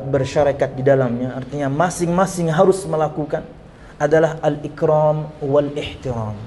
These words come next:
Saling menghormati, saling memuliakan. Ini pondasi sekali.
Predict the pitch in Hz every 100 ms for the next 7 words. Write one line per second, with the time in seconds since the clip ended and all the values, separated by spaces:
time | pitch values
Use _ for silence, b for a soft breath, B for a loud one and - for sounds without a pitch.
0 | - B B - - 165 165 156 139 131
1 | 120 123 123 139 139 135 139 131 123 127
2 | - - 160 151 143 135 127 123 123 117
3 | 110 117 127 147 143 147 131 123 139 131
4 | - 170 135 - 113 107